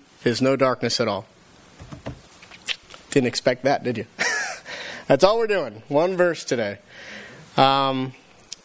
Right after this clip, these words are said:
this is the first time I think I've ever preached on one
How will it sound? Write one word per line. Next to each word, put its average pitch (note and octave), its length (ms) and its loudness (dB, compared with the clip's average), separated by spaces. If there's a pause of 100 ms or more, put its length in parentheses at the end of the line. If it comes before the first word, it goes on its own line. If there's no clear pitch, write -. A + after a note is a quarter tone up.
(420)
this D3+ 160 4
is D3+ 80 -2
the D3 80 0
first F#3 380 0
time E3+ 200 0
I C#3+ 80 -2
think D3 220 -2
I've C3 160 -2
ever C#3 180 0
preached C3 400 -4
on A#2 360 -2
one C3+ 480 0